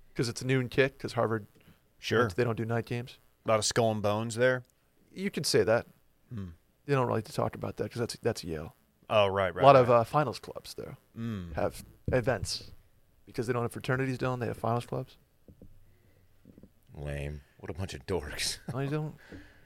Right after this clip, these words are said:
Speaker 3: God, they're not even frat.
Speaker 1: Because
Speaker 2: I coulda gone to Harvard,
Speaker 1: you also
Speaker 2: but
Speaker 1: can't have sororities in Massachusetts
Speaker 2: <laughs> I just, like,
Speaker 1: because
Speaker 3: What happened?
Speaker 2: My, uh, my, my s-, my scores, testing scores weren't high enough.
Speaker 1: I thought it was
Speaker 2: <laughs> I just didn't care.
Speaker 3: Wow.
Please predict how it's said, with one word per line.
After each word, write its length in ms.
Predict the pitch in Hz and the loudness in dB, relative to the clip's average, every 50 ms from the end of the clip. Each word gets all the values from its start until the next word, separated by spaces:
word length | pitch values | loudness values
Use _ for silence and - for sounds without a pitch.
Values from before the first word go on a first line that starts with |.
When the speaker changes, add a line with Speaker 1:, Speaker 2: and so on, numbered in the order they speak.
| - _ _ _ - | -20 _ _ _ -20
Speaker 3:
God, 80 | - - - - - | -20 -20 -18 -14 -10
they're 180 | 98 92 92 90 | -8 -6 -6 -6
not 180 | 87 90 90 | -4 -4 -4
even 140 | 90 85 78 | -4 -6 -8
frat. 460 | - - - 87 85 80 78 76 - | -10 -6 -2 -2 0 0 -2 -2 -4
Speaker 1:
Because 340 | - 131 160 170 170 135 127 | 0 2 4 4 4 6 4
Speaker 2:
I 80 | 156 170 | 4 4
coulda 240 | - - 127 117 | 6 6 6 6
gone 200 | 110 110 101 101 | 6 4 2 2
to 60 | 101 87 | 2 2
Harvard, 380 | 90 98 98 98 92 98 98 | 4 4 4 4 4 4 6
Speaker 1:
you 60 | 101 | 6
also 140 | 139 95 - | 6 6 6
Speaker 2:
but 80 | 143 - | 2 0
Speaker 1:
can't 280 | - 147 135 131 127 | 2 2 2 2 2
have 220 | 120 117 113 110 - | 4 2 2 2 0
sororities 420 | - 117 123 131 131 131 123 110 | 0 4 6 6 6 6 4 2
in 60 | 113 | 0
Massachusetts 640 | 120 117 110 - - - - 190 185 - - 156 - - | -2 0 -2 -2 -2 -2 0 0 2 2 2 0 0 0
Speaker 2:
<laughs> 20 | |
I 40 | 113 | 0
just, 100 | 120 113 | 4 8
like, 100 | 147 131 - | 8 8 8
Speaker 1:
because 220 | - 101 - - - | 6 2 -2 0 2
Speaker 3:
What 160 | 113 110 107 | 4 6 8
happened? 360 | 113 127 156 160 - 71 69 71 - - - _ _ _ - - | 8 6 6 4 0 -6 -10 -12 -16 -20 -20 _ _ _ -20 -4
Speaker 2:
My, 200 | - 123 120 123 113 107 - | 0 2 2 2 0 -2 0
uh, 340 | 127 123 120 117 113 113 113 101 80 | 4 6 6 6 6 6 4 2 -4
my, 320 | 113 123 120 113 110 107 | -4 0 2 4 4 2
my 140 | 98 113 110 | 2 0 -2
s-, 160 | 107 - - - - | -2 -2 -4 -6 -4
my 240 | 117 107 101 98 | -2 0 0 0
scores, 460 | 95 - - - 110 104 101 101 95 - | 0 -2 -2 0 0 2 2 0 0 0
testing 260 | - 110 95 - 101 | 0 -2 -2 -2 -4
scores 240 | - - 101 92 92 | -6 -6 -6 -6 -6
weren't 140 | 95 85 | -8 -6
high 160 | 90 90 90 90 | -6 -6 -4 -4
enough. 260 | 90 90 190 - - _ - _ _ _ _ _ _ _ _ _ _ _ _ _ _ _ _ _ _ - | -6 -8 -10 -12 -16 _ -20 _ _ _ _ _ _ _ _ _ _ _ _ _ _ _ _ _ _ -4
Speaker 1:
I 60 | 127 - | 0 4
thought 140 | 156 156 | 6 8
it 40 | 147 | 8
was 220 | 143 123 113 - - | 8 6 4 0 2
Speaker 2:
<laughs> 0 | |
I 40 | 143 | 4
just 180 | 127 135 - | 4 4 4
didn't 200 | 156 143 117 107 | 4 4 2 2
care. 360 | - - 107 117 104 98 95 - - - _ _ - - - - - - - - - - _ _ _ _ _ _ - | 2 4 4 4 4 2 -2 -6 -16 -20 _ _ -20 -20 -18 -18 -18 -20 -20 -20 -20 -20 _ _ _ _ _ _ -14
Speaker 3:
Wow. 400 | - - 78 67 62 60 - - | -10 -6 -4 -4 -4 -6 -8 -12